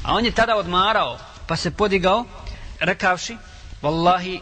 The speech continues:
neće nastupiti sudnji dan dok ne dođe vakat kada se miras neće dijeliti”, dakle, kada se ostavština neće dijeliti po šerijatu, „i kada se neće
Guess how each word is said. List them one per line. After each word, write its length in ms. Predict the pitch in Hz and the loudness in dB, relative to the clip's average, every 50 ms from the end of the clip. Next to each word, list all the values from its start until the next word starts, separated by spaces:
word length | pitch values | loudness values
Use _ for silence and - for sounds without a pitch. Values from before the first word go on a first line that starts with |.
| - - - | -12 -14 -8
neće 340 | - 160 170 175 - 165 160 | -2 0 0 2 2 2 0
nastupiti 540 | 156 147 - - 175 170 - 165 147 156 135 | 0 0 0 0 -2 0 0 -2 -4 -2 -4
sudnji 380 | - - 160 160 147 147 151 | -2 0 0 2 4 4 4
dan 400 | 135 147 151 165 180 202 226 233 - - - - - - - - - - | 4 4 2 2 0 0 -2 -4 -8 -10 -10 -10 -10 -10 -10 -8 -4 0
dok 260 | 131 147 160 - - | 2 2 2 2 2
ne 100 | 165 185 | 0 2
dođe 300 | 185 190 185 151 165 160 | 2 2 2 4 4 4
vakat 420 | 165 190 185 - 226 226 - - - - - - | 4 2 2 0 -4 -4 -4 -8 -12 -12 -8 -4
kada 580 | - 151 151 160 156 151 151 - - - - - | -4 0 2 2 2 2 2 0 -2 -8 -10 -8
se 240 | - - 170 160 | -6 -2 -2 0
miras 680 | 156 165 190 202 185 160 135 123 - - - - - - - - - | 0 2 2 2 2 2 0 -2 -4 -6 -6 -6 -8 -10 -14 -10 -6
neće 480 | 143 143 160 185 196 175 151 - 143 | -2 2 4 4 4 4 4 2 0
dijeliti”, 480 | 127 123 127 127 131 135 - - 190 175 - - - - - - - - - | 0 0 0 0 0 -2 -2 -2 -6 -6 -6 -10 -12 -12 -12 -12 -14 -12 -10
dakle, 280 | - - - 127 120 107 - - - | -10 -8 -6 -6 -6 -6 -6 -6 -4
kada 180 | - 120 123 120 | -2 -2 -2 -2
se 200 | - - 120 120 - - - | -2 -2 -4 -4 -4 -4 -4
ostavština 480 | 135 - - - 147 156 147 - - 135 | -2 -2 2 2 2 2 2 -2 -4 -4
neće 180 | 143 139 120 | -2 -2 -2
dijeliti 340 | 120 135 143 143 135 131 131 | 0 0 0 0 0 -2 -4
po 140 | - - 127 | -4 -4 -4
šerijatu, 480 | - - 123 127 139 143 135 - 180 175 - - - - - - - - - - | -2 0 2 2 2 0 0 -4 -8 -8 -10 -10 -10 -12 -10 -10 -12 -6 0 2
„i 120 | 170 - | 2 2
kada 200 | - 175 165 170 | 2 0 0 0
se 140 | - - 170 | 0 2 2
neće 340 | 185 202 196 - 180 170 | 2 2 2 2 0 -2